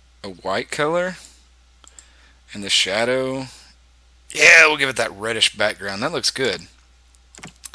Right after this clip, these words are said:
What do we want our cabin to look like? This is hideous.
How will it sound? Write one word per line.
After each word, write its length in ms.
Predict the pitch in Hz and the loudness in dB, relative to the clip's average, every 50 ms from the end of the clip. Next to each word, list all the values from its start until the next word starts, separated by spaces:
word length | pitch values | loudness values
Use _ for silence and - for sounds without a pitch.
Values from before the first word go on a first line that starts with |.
| - - - - - - - - | -20 -20 -18 -18 -18 -20 -16 -6
What 80 | - | 0
do 60 | 175 | 2
we 60 | 202 214 | 4 6
want 120 | 208 190 | 8 8
our 60 | 156 | 8
cabin 440 | 135 - - 156 175 180 143 127 113 | 8 6 8 10 10 10 10 6 0
to 60 | 107 | -4
look 200 | 101 95 - - | -4 -6 -8 -8
like? 480 | 92 92 90 87 80 - - - - - - - - - - - _ _ _ - _ _ - _ _ _ _ _ _ _ _ _ _ _ - _ _ _ _ _ _ _ - | -8 -8 -8 -8 -10 -12 -12 -14 -14 -14 -16 -18 -20 -20 -20 -20 _ _ _ -20 _ _ -20 _ _ _ _ _ _ _ _ _ _ _ -20 _ _ _ _ _ _ _ -12
This 160 | - - - 110 | -8 -6 -4 -4
is 100 | 95 - | -4 -4
hideous. 600 | - 104 101 95 90 85 80 87 - - - - | -2 -2 -4 -4 -6 -8 -8 -8 -8 -8 -10 -10